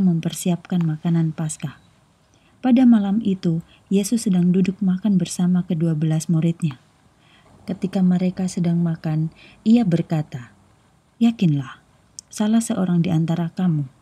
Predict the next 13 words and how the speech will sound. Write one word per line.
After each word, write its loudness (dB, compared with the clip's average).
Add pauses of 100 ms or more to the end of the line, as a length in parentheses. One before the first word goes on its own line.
(180)
akan -2
mengkhianati -2
aku." -8 (1400)
Mereka 0
semua 4
sangat -2
sedih. -2 (640)
Mereka 0
satu -6
persatu -4
berkata -2
kepadanya, -2 (640)
"Tuhan, 2